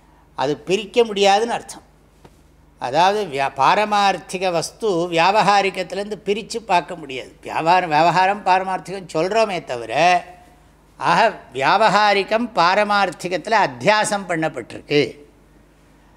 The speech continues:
ரிலேட்டிவ் ரியாலிட்டி வந்து அப்சல்யூட் ரியாலிட்டியில சூப்பர் இம்போஸ் பண்ணப்பட்டிருக்கு அப்படின்னு அர்த்தம். அந்த அர்த்தத்துல சொல்றோம்.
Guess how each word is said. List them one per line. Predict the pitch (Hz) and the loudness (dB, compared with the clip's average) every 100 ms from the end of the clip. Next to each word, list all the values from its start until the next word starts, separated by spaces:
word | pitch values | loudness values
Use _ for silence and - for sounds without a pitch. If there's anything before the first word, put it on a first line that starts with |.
| _ 113 | _ -6
ரிலேட்டிவ் | 127 175 208 220 214 208 208 | -2 2 2 2 2 0 0
ரியாலிட்டி | 180 190 202 196 175 185 180 | 0 2 2 2 -2 0 0
வந்து | 165 170 226 233 | 0 0 4 6
அப்சல்யூட் | 165 135 214 220 208 | 4 0 -2 0 -2
ரியாலிட்டியில | 180 185 190 175 170 175 247 | 0 0 2 0 -4 -2 -2
சூப்பர் | 240 220 214 208 | -2 -4 -2 -2
இம்போஸ் | 196 185 180 185 | -2 -4 -4 -4
பண்ணப்பட்டிருக்கு | 165 156 135 127 107 107 156 - - - _ _ _ - _ - | -4 -4 -6 -12 -8 0 0 0 -10 -20 _ _ _ -20 _ -8
அப்படின்னு | 170 131 156 220 | -6 -4 -6 -6
அர்த்தம். | 165 123 - _ _ _ _ _ _ _ _ _ _ _ _ _ - _ - | -6 -8 -20 _ _ _ _ _ _ _ _ _ _ _ _ _ -20 _ -6
அந்த | 135 156 147 | -2 2 2
அர்த்தத்துல | 120 151 139 165 - | 0 -4 -2 -6 -6
சொல்றோம். | - | -18